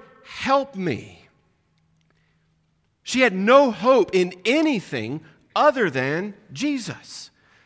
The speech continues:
And so she comes and she presents this persistent plea to Jesus to cast the demon out of her daughter. And Jesus did not answer her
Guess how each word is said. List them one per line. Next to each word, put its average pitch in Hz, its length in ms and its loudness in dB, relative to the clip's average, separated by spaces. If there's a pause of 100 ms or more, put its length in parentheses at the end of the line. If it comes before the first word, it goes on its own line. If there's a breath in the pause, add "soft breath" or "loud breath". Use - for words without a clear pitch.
(420 soft breath)
And 196 140 -2
so 202 120 -2
she 185 180 -6
comes 233 480 0
and 175 140 -2
she 180 180 -8
presents 180 800 -8
this 165 240 -6
persistent - 1080 -10 (320 soft breath)
plea 156 600 -8 (300 soft breath)
to 147 100 -12
Jesus 131 800 -12 (640 soft breath)
to 143 100 -12
cast 165 440 -8
the 147 60 -12
demon 123 520 -8 (460 soft breath)
out 143 160 -4
of 135 140 -8
her 123 100 -10
daughter. 107 500 -8 (2750 soft breath)
And 107 140 -8
Jesus 127 420 -6
did 147 240 -8
not 113 400 -8 (540)
answer 127 500 -10
her 92 400 -14